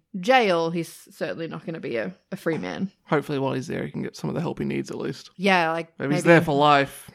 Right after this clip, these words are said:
Speaker 2: What's the point?
Speaker 1: What do you mean, what's the point?
Speaker 2: He's there for life, so it doesn't matter if he gets better anyway now.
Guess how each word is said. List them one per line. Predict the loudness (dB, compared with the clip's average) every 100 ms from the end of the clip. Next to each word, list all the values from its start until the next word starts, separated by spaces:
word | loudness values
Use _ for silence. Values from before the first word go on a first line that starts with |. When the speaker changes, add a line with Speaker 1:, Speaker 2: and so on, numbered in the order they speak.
| _ -12
Speaker 2:
What's | -10 -10
the | -14
point? | -10 -8 -10 _ 0
Speaker 1:
What | 2
do |
you | 2
mean, | 0
what's | -6 -8
the |
point? | -8 -8 -10 _
Speaker 2:
He's | -4 2
there | 2
for | 2
life, | 0 0 -2
so | -6 -6
it | -4
doesn't | -2 -2
matter | -2
if | -4
he | -6
gets | -8
better | -4 -2
anyway | -2 -2 -4
now. | -4